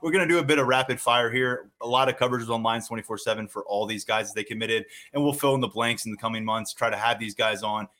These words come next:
get more intel on them as their senior seasons get underway. But let's move on to the next one.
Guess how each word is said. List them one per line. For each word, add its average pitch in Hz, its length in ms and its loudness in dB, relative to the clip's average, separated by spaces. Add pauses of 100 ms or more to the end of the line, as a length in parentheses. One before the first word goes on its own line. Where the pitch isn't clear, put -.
(160)
get 127 160 0
more 113 200 0
intel 110 320 0
on 110 180 0
them 110 180 -2
as 101 80 -6
their 104 140 -4
senior 107 400 -6
seasons 107 420 -8 (260)
get 127 140 2
underway. 113 340 2
But 113 140 -4
let's 139 180 -2
move 139 140 0
on 131 140 4
to 120 100 -10
the 113 80 -4
next 113 240 -2
one. 113 220 -2